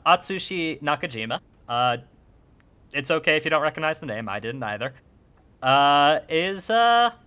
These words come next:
is just kind of wandering the streets himself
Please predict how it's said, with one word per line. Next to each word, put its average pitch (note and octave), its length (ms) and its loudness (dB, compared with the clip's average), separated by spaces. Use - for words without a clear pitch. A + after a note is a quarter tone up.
is D#3+ 200 -2
just F#3+ 180 -8
kind F#3 300 2
of F3 220 -4
wandering E3+ 440 0
the D#3 60 -10
streets D#3+ 300 -6
himself D3+ 560 0